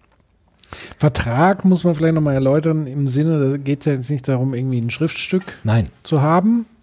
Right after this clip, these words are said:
Speaker 2: Genau.
Speaker 1: Das ist vielleicht nochmal wichtig zu erwähnen,
Speaker 2: Ja.
Speaker 1: weil das ist die, äh, hauptsächliche Assoziation, die viele
Speaker 2: Ja.
Speaker 1: vielleicht haben. Ich habe irgendwie, setze einen Schriftzug auf, mache eine Unterschrift.
Speaker 2: <laughs>
Speaker 1: So.
Speaker 2: Genau.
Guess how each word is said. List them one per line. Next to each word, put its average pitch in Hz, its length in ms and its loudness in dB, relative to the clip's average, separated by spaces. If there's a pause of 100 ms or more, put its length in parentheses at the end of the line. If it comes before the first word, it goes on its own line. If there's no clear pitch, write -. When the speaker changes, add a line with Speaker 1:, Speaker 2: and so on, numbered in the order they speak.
Speaker 2:
Genau. 87 240 -6
Speaker 1:
Das 127 140 -8
ist - 60 -14
vielleicht 131 220 0
nochmal 113 220 0
wichtig 156 380 0
zu 131 100 -4
erwähnen, 120 360 0
Speaker 2:
Ja. 131 80 2
Speaker 1:
weil 113 80 -2
das 120 200 -4
ist - 220 -10
die, 107 420 -2
äh, 98 440 -4
hauptsächliche 110 520 -2
Assoziation, 120 880 0
die 117 100 0
viele 113 200 -4
Speaker 2:
Ja. 80 60 -6
Speaker 1:
vielleicht 67 300 -2
haben. 151 340 0
Ich 123 180 -6
habe 120 160 -6
irgendwie, 120 340 -2
setze 127 300 -2
einen 120 80 2
Schriftzug 139 600 -4
auf, 123 400 -2
mache 127 360 -2
eine 131 40 2
Unterschrift. 160 720 0
Speaker 2:
<laughs> - 40 -20
Speaker 1:
So. - 160 -8
Speaker 2:
Genau. 87 400 2